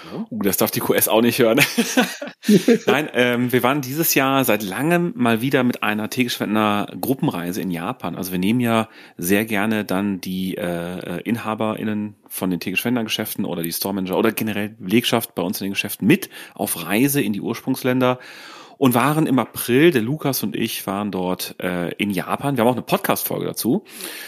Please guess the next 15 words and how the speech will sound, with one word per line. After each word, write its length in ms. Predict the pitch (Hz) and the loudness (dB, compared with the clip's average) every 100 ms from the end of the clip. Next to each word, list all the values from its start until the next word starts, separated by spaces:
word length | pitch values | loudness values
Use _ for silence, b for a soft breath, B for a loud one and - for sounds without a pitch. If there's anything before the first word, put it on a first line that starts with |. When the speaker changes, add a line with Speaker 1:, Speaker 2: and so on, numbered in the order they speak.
| B B B | B B B
Speaker 2:
die 80 | 113 | 2
wir 80 | 117 | 4
in 120 | 220 | 4
Kyoto 440 | - 226 208 113 | 4 6 6 4
aufgenommen 540 | - 78 92 90 90 95 | 0 -2 -4 -4 -4 -4
haben. 400 | 92 113 185 190 - - | -4 -2 -4 -6 -12 2
Und 260 | 127 - | 2 2
da 340 | 151 190 214 139 | -2 0 0 -2
haben 180 | 139 139 | -2 0
wir 60 | |
etwas 220 | 120 110 | 0 0
probiert, 360 | - 110 113 98 | -4 -2 2 2
was 100 | 98 | 0
mich 140 | - 101 | -2 -2
so 480 | 98 117 135 147 | 2 6 6 4